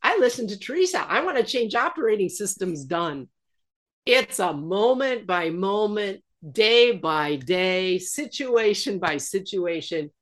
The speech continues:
You have to choose, you have to practice. I,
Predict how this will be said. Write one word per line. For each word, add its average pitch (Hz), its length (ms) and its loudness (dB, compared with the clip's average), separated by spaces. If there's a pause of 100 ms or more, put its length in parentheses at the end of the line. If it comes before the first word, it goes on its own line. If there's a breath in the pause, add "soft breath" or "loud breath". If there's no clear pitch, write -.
(160)
You 147 100 -4
have 143 320 -2
to - 80 -12
choose, 139 420 -6
you 143 80 -8
have 147 280 -6
to 156 100 -12
practice. 139 580 -6
I, 143 180 -6